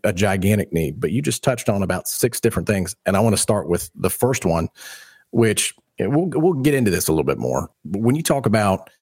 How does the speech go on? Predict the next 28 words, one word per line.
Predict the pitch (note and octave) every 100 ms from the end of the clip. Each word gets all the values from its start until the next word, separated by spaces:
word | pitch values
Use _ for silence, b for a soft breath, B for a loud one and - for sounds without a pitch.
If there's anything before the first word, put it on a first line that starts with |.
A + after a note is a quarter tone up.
| _
race | - G2+ G#2 G#2 - - -
and | F2+ D#2+
culture | - G#2 F2+ G#2+ G2 F2+ - -
and | G2+ F#2 F2+ F2 - -
the | - G#2+
things | A2 D#3 D#3+
that | A#2+ G#2+
you | A#2+
touch | - B2+ A#2 F2
on | D2+ D#2 E2
in | F#2+
your | F2+
podcast, | A2 G#2+ - D#2 D2 - _ b b b b -
me | G2+ F3 D#3+
as | G2
a, | F#2 D#2+ -
as | F#2+
a | D#2+
white | G2+ F2+
guy, | D2 B1 B1+ - b b b -
and | G#2+
I | A2+ C3
hear | C3 B2+
it | A2
all | G2+
the | F2+
time | G#2 F#2+ D2+ D#2+ -
with | D#2 G2 F2+ -